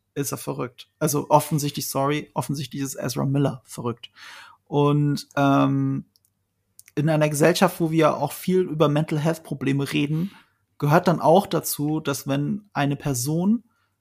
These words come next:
Mental Health Probleme hat, dass man dieser Person auch zugestehen muss, dass sie sich drum kümmert. Ähm,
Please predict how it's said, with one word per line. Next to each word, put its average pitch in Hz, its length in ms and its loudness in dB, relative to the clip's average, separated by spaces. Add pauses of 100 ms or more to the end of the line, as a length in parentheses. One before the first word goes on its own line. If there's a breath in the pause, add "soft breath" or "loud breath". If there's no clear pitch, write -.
(160)
Mental 156 400 2
Health 160 260 -2
Probleme 143 480 -2
hat, - 320 0 (640)
dass 156 220 0
man 147 540 0 (480)
dieser 156 320 -2
Person 160 300 0
auch 143 100 -2
zugestehen 139 960 0
muss, 139 480 -4
dass 143 180 -6
sie 143 320 -2 (220)
sich 135 500 -6
drum 143 220 0
kümmert. 123 420 0 (720 loud breath)
Ähm, 139 360 0